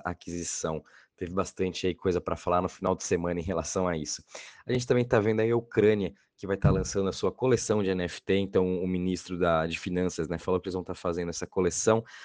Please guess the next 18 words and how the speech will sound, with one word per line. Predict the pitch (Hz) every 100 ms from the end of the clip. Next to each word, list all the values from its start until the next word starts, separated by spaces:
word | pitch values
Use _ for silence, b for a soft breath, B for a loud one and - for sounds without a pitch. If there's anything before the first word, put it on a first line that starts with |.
| B B
e | 127
vai | 123
ser | -
como | 123 120
se | -
fosse | 113 -
um | 113
museu | 117 110 85 95 98 101 B B
sobre | - - 95 87 92
toda | 117 117
essa | - 113
guerra | 92 87 92
que | - -
tá | 92
acontecendo. | - 95 - 95 - 90 82
Eles | 80 82 87
ainda | 92 90
não | 92 104